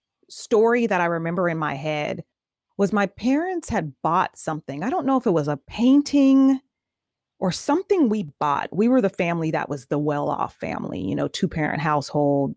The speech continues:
engineer father, entrepreneurial, you know, upper middle class. And a lot of our cousins weren't like that.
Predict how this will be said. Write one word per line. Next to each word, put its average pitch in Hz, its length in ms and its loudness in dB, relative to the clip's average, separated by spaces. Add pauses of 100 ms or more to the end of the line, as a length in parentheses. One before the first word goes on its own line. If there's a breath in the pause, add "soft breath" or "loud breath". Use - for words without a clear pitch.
(100)
engineer 156 600 0
father, 143 600 -4 (100)
entrepreneurial, 147 880 0 (440)
you 170 100 -4
know, 151 200 -2
upper 180 220 0
middle 160 280 0
class. 147 640 -4
And 165 500 -2 (640)
a 196 80 4
lot 196 220 4
of 190 80 4
our 180 140 2
cousins 156 460 -2
weren't - 260 -6
like 143 280 0
that. - 300 -2